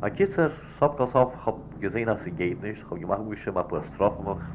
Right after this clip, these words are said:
און עס גייט נישט. דאס איז נישט דאס, וואס איך געוואלט, אבער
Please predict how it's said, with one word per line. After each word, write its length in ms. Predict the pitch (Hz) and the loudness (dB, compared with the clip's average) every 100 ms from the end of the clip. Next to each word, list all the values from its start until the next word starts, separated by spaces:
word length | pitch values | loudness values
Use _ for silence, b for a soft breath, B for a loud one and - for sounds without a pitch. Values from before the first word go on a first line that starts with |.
| B B B - B B B B B - | B B B -10 B B B B B -12
און 420 | 69 92 92 92 87 | -4 -2 0 -2 -4
עס 200 | 85 - | -8 -8
גייט 220 | - 85 82 | -2 -2 -2
נישט. 260 | - - - | -6 -8 -2
דאס 120 | 101 127 | -2 2
איז 60 | |
נישט 180 | 127 101 | 2 2
דאס, 100 | 120 | -2
וואס 340 | 113 101 - | -2 -4 -4
איך 100 | 101 | -4
געוואלט, 460 | 90 80 80 98 | -2 0 0 -2
אבער 80 | - | -4